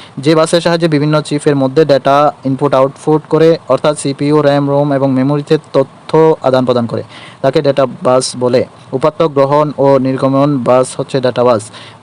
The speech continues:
তার সংখ্যা আটটি বিট সংখ্যার সমান সংখ্যক তার থাকে। উদাহরণ, টু কিলোবাইট মেমোরি অ্যাড্রেস করার জন্য প্রতিটি অ্যাড্রেস লাইন দরকার। ব্যাখ্যা হচ্ছে, আমরা জানি কম্পিউটার সিস্টেমে এন সংখ্যক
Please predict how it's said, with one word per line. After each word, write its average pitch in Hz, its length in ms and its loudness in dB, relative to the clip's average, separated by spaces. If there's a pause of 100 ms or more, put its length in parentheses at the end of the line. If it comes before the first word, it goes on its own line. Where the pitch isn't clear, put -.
(140)
তার 147 140 0
সংখ্যা 160 280 0
আটটি 160 460 0
বিট 143 220 0 (120)
সংখ্যার 147 640 -2
সমান 143 420 -2
সংখ্যক 135 480 -2
তার 127 240 0
থাকে। 117 220 -8 (720)
উদাহরণ, 143 440 0
টু 151 100 0
কিলোবাইট 151 400 2 (680)
মেমোরি 147 380 2
অ্যাড্রেস 143 420 0
করার 151 280 0
জন্য 147 320 -2
প্রতিটি 139 300 -2
অ্যাড্রেস 143 680 0
লাইন 135 420 0
দরকার। 135 600 0 (960)
ব্যাখ্যা 156 260 0
হচ্ছে, 170 140 -2
আমরা 156 180 0
জানি 151 200 0
কম্পিউটার 151 360 0
সিস্টেমে 156 360 -2
এন 143 140 0
সংখ্যক 151 420 -2